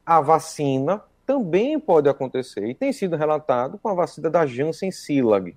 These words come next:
né, que é a dose única, e que tem sido relatado. Porém, é importante a gente deixar bem claro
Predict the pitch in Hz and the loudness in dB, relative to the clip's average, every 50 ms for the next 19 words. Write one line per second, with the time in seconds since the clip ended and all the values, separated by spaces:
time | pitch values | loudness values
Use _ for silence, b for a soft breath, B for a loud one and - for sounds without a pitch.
0 | _ _ - 123 139 135 - 156 143 135 120 120 113 113 120 170 180 151 131 131 | _ _ -4 -2 0 2 4 4 4 6 6 6 4 4 4 0 -2 -2 -2 -2
1 | 131 143 147 - 220 226 b b b b b b b - 196 185 - - 247 240 | -2 -4 -4 -6 -8 -10 b b b b b b b -8 -8 -6 -2 0 0 0
2 | 233 - 202 180 185 202 214 226 220 - 135 123 123 135 - - 311 311 247 180 | 0 0 0 0 2 2 2 2 4 4 4 4 4 2 0 2 4 4 6 6
3 | 151 151 156 165 175 185 170 - 226 208 175 - - 220 247 269 277 247 208 202 | 4 4 4 2 0 0 2 4 4 4 4 2 0 -2 0 0 -2 -4 -6 -6
4 | 190 - 170 160 - - 143 131 131 135 135 131 - - 120 104 98 98 95 95 | -6 -4 -6 -4 0 0 0 0 0 -2 -4 -4 -2 0 2 2 4 2 0 -2
5 | 110 | -4